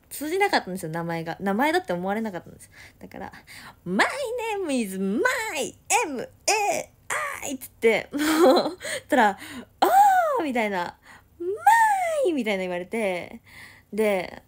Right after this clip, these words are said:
やっと理解してくれたんですよ、そこで。「My！オッケー、オッケー！」みたいな言われて、で、その後に、なんか名刺を渡されたんですよ。で、こうゴソゴソって。で、な-、何の名刺だろうって見て、で、「何これ？」と思って。で、なんかそれ、WhatsAppっていう多分、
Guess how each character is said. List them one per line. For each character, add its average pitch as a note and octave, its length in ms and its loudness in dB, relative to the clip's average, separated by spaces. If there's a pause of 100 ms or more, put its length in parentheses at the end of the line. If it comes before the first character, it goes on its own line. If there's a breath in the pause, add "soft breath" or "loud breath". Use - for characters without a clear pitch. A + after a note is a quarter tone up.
(140)
や D4 160 2
っ B3 40 -2
と D4+ 100 0
理 C4 100 2
解 C4+ 120 4
し C4 40 -4
て A#3 60 -6
く G3+ 40 -6
れ G3 80 -2
た F#3+ 80 -8
ん F3 40 -6
で F#3 60 -8
す - 40 -16
よ、 - 40 -18
そ - 60 -20
こ E3+ 60 -8
で。 D#3+ 100 -8
「My！ F3 120 -2
オ - 20 2
ッ F4 60 -2 (500)
ケ D#4+ 100 -2
ー、 - 840 -12
オ - 20 0
ッ G4+ 40 2 (180)
ケ E5 580 2 (300)
ー！」 - 20 -
み C4 60 -4
た G#3+ 80 -2
い - 20 -2
な F#3 60 -4
言 F3+ 40 -4
わ F3 80 -4
れ F3 60 -6
て、 G3+ 400 -6 (400 loud breath)
で、 A3 200 -2
そ B3+ 100 -2
の C4+ 100 2
後 C#4 140 -4
に、 G3 400 -6 (340)
な G3+ 80 -6
ん - 20 -20
か F3+ 60 -6
名 D#4 340 6
刺 - 180 0
を G#4 120 4
渡 F#4+ 200 2
さ F#4 120 2
れ E4 80 -4
た E4 80 -2
ん B3+ 40 -2
で A#3+ 60 -2
す - 60 -4
よ。 F3 100 -2
で、 - 80 -10
こ - 100 -18
う - 20 -20
ゴ F3+ 100 -10
ソ - 100 -10
ゴ G3+ 80 -20
ソ G#3+ 120 -10
っ G#3 40 -14
て。 - 120 -20 (440 loud breath)
で、 G3 280 -2 (300 soft breath)
な-、 D4+ 300 0
何 G4+ 240 2
の D4+ 80 4
名 A#3 180 4
刺 A#3+ 120 -6
だ A3 80 0
ろ G3+ 80 0
う - 20 0
っ F3+ 40 -8
て F#3+ 80 -10
見 F3+ 100 -8
て、 F3 240 -8 (300 loud breath)
で、 G3+ 60 -8
「何 D#4 240 -6
こ C#4 140 2
れ？」 G3 160 2
と F#3+ 100 -16
思 E3 100 -12
っ - 20 -16
て。 - 220 -18 (300 loud breath)
で、 F#3 160 -6
な G3+ 160 -8
ん - 20 -10
か - 60 -16
そ G3 120 -6
れ、 E3 60 -2
WhatsApp A4+ 800 2
っ - 20 -10
て - 200 -6
い F3 140 -2
う E3 40 -6
多 F3 100 -8
分、 D3+ 220 -8